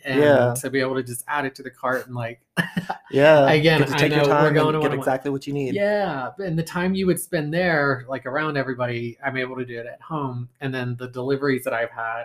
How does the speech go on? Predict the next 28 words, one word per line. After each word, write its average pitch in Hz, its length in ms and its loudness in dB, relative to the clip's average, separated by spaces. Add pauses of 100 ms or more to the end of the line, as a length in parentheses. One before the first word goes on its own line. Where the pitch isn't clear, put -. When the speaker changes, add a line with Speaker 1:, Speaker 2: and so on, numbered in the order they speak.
(120)
Speaker 1:
have 123 120 -16
all 120 180 0
been 117 360 -12
pretty 120 220 -8
much 117 220 -18
great. - 360 -12
Like, - 240 -10 (480)
someone 131 300 -2
forgot 120 360 -4
something 117 500 -6
the 113 80 -12
first - 340 -6
time, 110 280 -6
but 110 340 -8
he - 100 -10
brought 123 220 0
it 123 140 -2
back, 110 340 -4
like, 110 220 -10 (140)
later 110 500 -6 (280)
Speaker 2:
Yeah, 170 180 8
Speaker 1:
that - 40 6
Speaker 2:
that 143 80 8
was 147 120 6
Speaker 1:
day - 60 6
Speaker 2:
really 202 140 8
Speaker 1:
or 180 60 8
Speaker 2:
impressive - 280 2